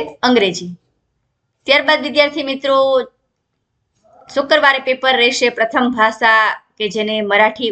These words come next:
ઉડિયા, તેલુગુ, તમિલ છે કે જે આપણે આવશે નહીં. હવે તેર તારીખથી તમે જોઈ શકો છો, તેર તારીખથી છ થી આઠના વિદ્યાર્થીઓની પરીક્ષા ચાલુ થશે, તે જે છે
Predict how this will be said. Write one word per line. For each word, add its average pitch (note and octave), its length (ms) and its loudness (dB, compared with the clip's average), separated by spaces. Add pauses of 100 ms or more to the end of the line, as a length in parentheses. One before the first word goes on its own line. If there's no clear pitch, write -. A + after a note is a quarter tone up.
ઉડિયા, G3+ 300 0
તેલુગુ, G3+ 260 -2
તમિલ G3+ 380 -2
છે B3+ 80 0
કે F#3 180 -8
જે G3+ 140 0
આપણે G3+ 320 -2
આવશે A3 280 0 (680)
નહીં. A#3+ 260 0 (420)
હવે C4 220 2
તેર E4 140 4 (120)
તારીખથી D4+ 400 -2
તમે B3 220 -4
જોઈ A#3 180 -2
શકો A#3 300 -4
છો, - 160 -4
તેર B3+ 100 4 (120)
તારીખથી A#3+ 520 -4
છ B3+ 220 0
થી C#4 160 -4 (120)
આઠના D4 360 0
વિદ્યાર્થીઓની A#3 560 -2
પરીક્ષા G#3 420 -2
ચાલુ F3+ 240 -2 (560)
થશે, D4+ 340 0
તે A#3 120 -2
જે A#3 80 0 (400)
છે B3+ 120 2